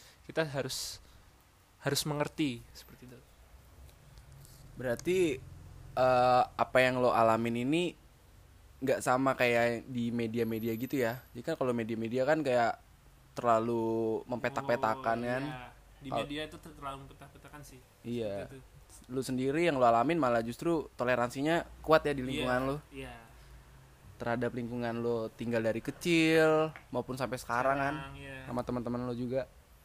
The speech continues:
Speaker 2: Oke, masuk ke pertanyaan terakhir nih. Gue mau denger nih masukan lo,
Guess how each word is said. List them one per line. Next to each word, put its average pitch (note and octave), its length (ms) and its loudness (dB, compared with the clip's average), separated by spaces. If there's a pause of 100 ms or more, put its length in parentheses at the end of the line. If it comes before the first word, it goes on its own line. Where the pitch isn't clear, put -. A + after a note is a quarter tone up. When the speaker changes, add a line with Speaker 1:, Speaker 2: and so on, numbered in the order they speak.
(1300)
Speaker 2:
Oke, G#2+ 480 -12 (560)
masuk C3 320 -6
ke - 80 -16
pertanyaan B2 320 -2
terakhir B2 320 -8
nih. A#2+ 160 -8 (1300)
Gue D3+ 160 -2
mau B2+ 560 -4 (400)
denger B2+ 320 -6
nih C#3 320 -4 (640)
masukan A2 320 -6
lo, D3+ 400 -4